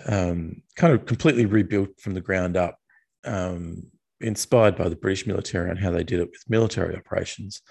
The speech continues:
on how you could do it in business. And it became incredibly effective. And, and so there are seven simple questions that if you ask and answer, uh, alongside your diagnostic, and the diagnostic really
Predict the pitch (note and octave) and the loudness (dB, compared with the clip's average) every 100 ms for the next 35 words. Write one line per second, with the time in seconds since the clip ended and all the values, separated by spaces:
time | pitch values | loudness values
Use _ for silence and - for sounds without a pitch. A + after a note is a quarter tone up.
0 | - - _ _ _ - F#2+ F2+ G2+ F#2+ | -20 -20 _ _ _ -2 0 2 4 2
1 | F2+ - E2 - F#2 D#2+ - - - F2+ | 0 -4 -8 -2 -2 -2 -6 -10 -4 -4
2 | - - - - _ _ _ A2+ A2 - | -6 -10 -10 -12 _ _ _ 2 2 0
3 | - A#2+ G#2+ F#2 - G2+ F#2 F#2+ - - | 0 2 2 0 -2 -4 -2 -6 -10 -16
4 | - - - - _ _ _ - F#2+ F2+ | -16 -18 -20 -20 _ _ _ -8 -6 -4
5 | F2+ F2 - - - - - - _ _ | -6 -10 -16 -20 -20 -20 -20 -20 _ _
6 | _ - A2+ B2+ A#2 C3+ B2+ A2+ G2+ - | _ 0 2 6 6 8 6 6 2 0
7 | - A#2 G2 F#2 A2 - - G2+ F#2 - | 2 2 0 -4 -8 -10 -2 0 0 -6
8 | E2 E2 F2+ F#2+ - F2 E2+ F2 F2 E2 | -8 -4 -2 -2 -2 -2 -2 -6 -8 -8
9 | F2 - - - _ _ _ - F#2+ F2+ | -8 -8 -10 -12 _ _ _ -8 -6 -4
10 | F2 F2 F2+ F2 - - G#2 F#2+ F#2+ F#2 | -4 -4 -6 -8 -18 -6 -2 0 0 -2
11 | - E2+ E2+ - - E2 E2+ - F2+ - | -2 -2 -2 -4 -2 -2 -2 -8 -10 -8
12 | - - F#2 G2+ B2+ A2 G2 - - - | -8 -10 -8 2 4 4 0 -4 -6 -4
13 | F#2+ F2 | -4 -4